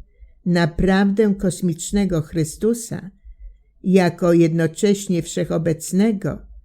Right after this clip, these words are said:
i wcielonego w Jezusa, duchowa przydatność tej wiary nie wystarczy do zbawienia.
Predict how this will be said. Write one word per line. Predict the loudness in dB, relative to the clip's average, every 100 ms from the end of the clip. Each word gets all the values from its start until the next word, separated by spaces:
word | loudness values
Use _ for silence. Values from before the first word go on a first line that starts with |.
| _ _ _ _ _
i | -2
wcielonego | -2 0 2 4 4 4 2 0 -2
w | 0
Jezusa, | 2 2 2 0 0 -4 -6 -8 -14 -18 -20 _ -12 -6
duchowa | 0 2 2 2 2 0
przydatność | -2 -2 0 2 0 -2 -2 -2 -6 -18 -20 _ -20 -20 _
tej | 2 4 4
wiary | 4 4 2 0 -2 -6 -16 _ _ -12 2
nie | 6 8
wystarczy | 8 6 4 2 2 2 0 0 2
do | 4 2
zbawienia. | 2 2 4 4 4 4 0 -6 -14